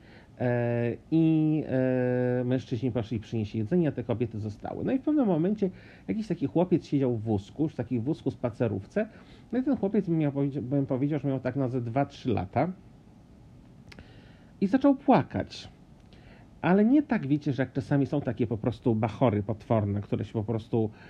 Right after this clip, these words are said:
ryczą i w ogóle nie można wytrzymać. I zwykle właśnie te bachory latają samolotami, siedząc tuż za mną. Tylko no, to było takie dziecko, które sobie popłakało, no ale po prostu jakby,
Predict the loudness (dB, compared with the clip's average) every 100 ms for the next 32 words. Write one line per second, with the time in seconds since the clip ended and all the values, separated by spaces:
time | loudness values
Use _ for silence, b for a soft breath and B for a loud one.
0 | B B B B 0 6 6 6 4 4
1 | 4 0 0 0 2 2 0 0 0 0
2 | 0 0 -2 -2 0 0 0 -4 -8 0
3 | 0 2 0 0 -2 0 0 0 0 2
4 | 2 0 0 0 2 0 -2 B B B
5 | -4 0 2 2 0 0 0 0 -2 -2
6 | -4 0 0 2 2 2 2 0 -2 -8
7 | B B -2 2 4 4 4 2 2 2
8 | -2 -2 0 2 2 2 4 2 4 0
9 | 2 2 2 2 4 4 2 0 0 -2
10 | -2 -2 -2 -2 0 0 2 2